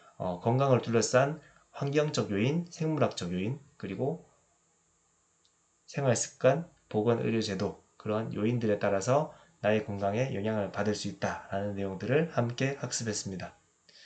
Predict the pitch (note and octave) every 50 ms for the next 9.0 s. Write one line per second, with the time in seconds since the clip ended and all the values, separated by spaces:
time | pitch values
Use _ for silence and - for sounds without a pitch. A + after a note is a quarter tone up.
0 | - _ _ _ - A2 A#2 A#2+ A#2+ A#2 G#2 A2 A2 C3 D3+ E3+ E3+ - - -
1 | - _ _ _ - C3+ C#3 C#3+ B2+ B2 B2 B2 - C3 A#2+ A2+ G#2+ - - -
2 | A#2+ B2+ A2+ E2+ - - _ _ _ _ _ _ _ _ _ _ _ _ _ _
3 | - _ _ _ _ _ - - A2 A2 A#2 A#2+ A#2 A#2 A2 A#2+ C3+ D3 E3 -
4 | - - A2 A2+ A#2 A#2 A2+ A2 A2 G#2 G2+ A2 A#2+ C3 C#3+ D3+ D3 - - G#2+
5 | G#2+ A2+ G#2+ G2 F2 E2 - - F#2+ G2 G2+ G#2+ G#2+ A2 A#2+ A#2+ A#2+ B2 - A2
6 | G#2+ - - - - - - - - - - - _ _ _ _ _ _ _ _
7 | - G2 G2 G2 G#2+ C3 C#3 - _ _ _ _ _ - - - - - A#2+ G#2
8 | A2 B2 D3 D3+ - - - - G2 G#2 G2+ G#2 - G2+ F#2+ G2+ G#2 A#2+ C3+ -